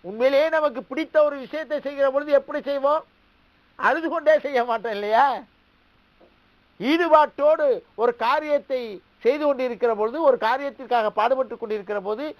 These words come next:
அதை வெற்றி அடைய செய்வதற்காக போராடுகிற போது நாம் எப்படி இருப்போம்? கொண்டாடுவோம். அதை அனுபவித்து செய்வோம். அப்ப அனுபவித்து செய்கிற பொழுது அந்த கொண்டாட்டம் இருக்கும், மகிழ்ச்சி இருக்கும்.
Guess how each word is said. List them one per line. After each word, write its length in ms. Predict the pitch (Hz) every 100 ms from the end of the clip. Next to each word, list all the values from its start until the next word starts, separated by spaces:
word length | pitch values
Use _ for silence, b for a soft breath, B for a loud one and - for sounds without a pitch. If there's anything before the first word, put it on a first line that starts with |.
| b
அதை 200 | 202 226
வெற்றி 300 | 202 214 320
அடைய 220 | 302 277
செய்வதற்காக 560 | 208 247 240 214 214 202
போராடுகிற 600 | - 226 262 254 226 220
போது 520 | 220 294 370 302 151 - _ _ _ _ _ _ _ _ _
நாம் 160 | 131 143
எப்படி 300 | 143 208 202
இருப்போம்? 460 | 185 180 196 254 285 _ _ _ _ _ _ _
கொண்டாடுவோம். 640 | 139 180 202 180 92 - _ _ _ _ _ _ _ _ _ _ _ _ -
அதை 180 | 104 104
அனுபவித்து 540 | 127 226 240 214 - _
செய்வோம். 340 | 113 95 _ _ _ _ _ _ _ _ _ _ _ _ _
அப்ப 220 | 110 107
அனுபவித்து 680 | 135 214 262 294 302 349
செய்கிற 340 | - 254 220 202
பொழுது 280 | 180 190 233
அந்த 160 | 175
கொண்டாட்டம் 520 | - 160 170 190 151
இருக்கும், 200 | 123 -
மகிழ்ச்சி 400 | 131 147 196 -
இருக்கும். 300 | 135 - _